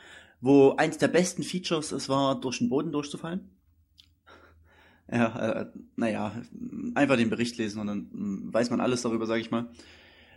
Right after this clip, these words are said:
Ähm, dann hab ich jetzt in den letzten, in der letzten Woche hab ich jetzt wieder vermehrt spielen können. Und zwar hab ich Naruto Shippul-, Sh-, Naruto Shippuden Ultimate Ninja Storm zwei gespielt.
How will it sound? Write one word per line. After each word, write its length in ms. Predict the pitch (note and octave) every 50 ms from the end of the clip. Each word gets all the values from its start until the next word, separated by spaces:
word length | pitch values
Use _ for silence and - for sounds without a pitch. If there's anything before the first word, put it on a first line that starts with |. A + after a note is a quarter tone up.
| _ - -
Ähm, 680 | C3+ C#3 C#3+ C#3+ C#3 C#3 C3+ C3+ C3+ C3+ C3 C3 B2
dann 100 | B2 D3
hab 80 | E3+ F3
ich 80 | E3+ E3
jetzt 140 | C#3+ -
in 60 | - D3+
den 100 | D3+ D3
letzten, 880 | C#3+ D#3+ D#3+ - - - - D3+ D3 D3 C#3+ C#3+ C#3+ C#3 C3+ - - - -
in 160 | - - A#2+
der 80 | B2+ B2+
letzten 400 | B2 C#3+ C#3+ - - A#2+ A#2 G2+
Woche 280 | A2+ A#2 - - G3+ F#3+
hab 440 | F#3 F3+ F3+ F3 F3 - D3+ D3
ich 80 | D3+ D3
jetzt 140 | D#3 - -
wieder 100 | C#3 C#3+
vermehrt 540 | C#3+ - A2+ G#2+ G#2+ A#2+ D#3 D#3+ - - -
spielen 480 | - - - C3 D3 E3 F#3 G3 F#3
können. 560 | F#3+ - F3+ F3+ F#3 G3 G#3+ A#3+ A#3+ A#3+ - - - _ - - - - - - - _
Und 180 | - - C3+ B2
zwar 160 | C#3+ C#3+ C#3+
hab 100 | C3+ C3
ich 220 | B2 A#2+ - -
Naruto 720 | A#2+ A#2 C3+ D#3+ E3 E3+ F3+ E3+ - - F3 D#3+ D#3 D#3 D3
Shippul-, 600 | D3+ - C#3+ B2 - - D#3 D#3+ E3 D#3 - - - - -
Sh-, 220 | A#2+ - - - - - - - A2+ A#2 - - - -
Naruto 480 | - C#3+ F#3 G#3+ A3+ A#3 A#3 A#3 A3 G#3+
Shippuden 520 | G3+ - F#3 - - G#3 A#3 - G3+ F#3
Ultimate 440 | - A3+ A#3+ A#3+ A#3+ A3 G#3+ G3+ G3 G3+
Ninja 200 | G#3+ G#3 F#3+ G3+ F#3
Storm 1400 | F#3+ - - - - - - - - - - A#2+ B2 - - - - F#3 F#3 F3 F3 E3+ D#3+ D#3+ D3+ A#2 A2+ - -
zwei 480 | - - C3+ A#2+ A#2+ A#2+ F3+ G#3+ A3+
gespielt. 680 | G3 G#3+ A3 - - - G#3+ A3 A#3 B3 C4 C#4 -